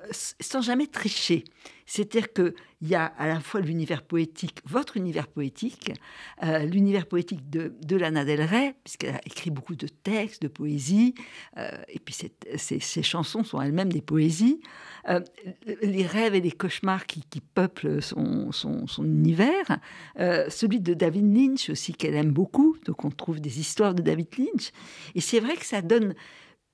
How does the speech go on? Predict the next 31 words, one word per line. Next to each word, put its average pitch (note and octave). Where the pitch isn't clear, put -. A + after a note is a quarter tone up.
une, G#3+
une G3
biographie, F#3
enfin D3+
deux D#3
biographies F3+
qui -
sont -
certainement G#3+
très G3
proches -
de, D3
de D3
la C#3+
réalité, D3+
mais F#3+
autrement, G#3+
c'est F3+
que -
vous, F3+
vous G3
ouvrez A#3+
un C#4
nouveau G#3
champ, F#3
je -
trouvais E3
un E3+
changement A3+
de F#3
cap -